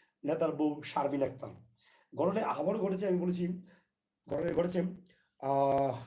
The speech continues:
কি বলা হয়, যারা একটু ভিডিওগুলো দেখবেন প্লিজ একটু কমেন্ট করবেন, হ্যাঁ।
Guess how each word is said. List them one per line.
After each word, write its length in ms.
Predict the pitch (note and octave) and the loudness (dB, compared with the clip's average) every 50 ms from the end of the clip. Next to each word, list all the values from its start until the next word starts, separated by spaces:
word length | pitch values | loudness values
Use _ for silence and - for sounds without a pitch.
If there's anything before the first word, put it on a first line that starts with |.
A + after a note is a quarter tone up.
| - - - | -16 -12 -6
কি 80 | D#3+ | -2
বলা 160 | D3+ F3+ F#3+ | 2 4 4
হয়, 140 | - D#3 C#3 B2+ | 4 4 2 4
যারা 180 | G#3 F#3 G3 | 6 8 8
একটু 280 | D4 C#4+ - F3+ G#3+ F#3 | 8 8 6 0 -4 -2
ভিডিওগুলো 420 | D#3+ E3+ - - E3 F#3+ G3+ G3+ | -2 -2 -2 -2 -2 0 0 0
দেখবেন 300 | F#3 G#3+ G3+ G#3 G#3+ F3 | 0 -2 -4 -4 -6 -6
প্লিজ 180 | - G3 F3+ E3 | -4 -2 0 0
একটু 140 | F3+ F3+ F3 | 0 -2 0
কমেন্ট 280 | G3 F#3+ F#3 F#3+ E3+ | 0 0 0 2 2
করবেন, 160 | E3 D3 B2+ | 2 2 2
হ্যাঁ। 300 | C3 E3 D3+ - - - | 0 -2 -2 -4 -6 -12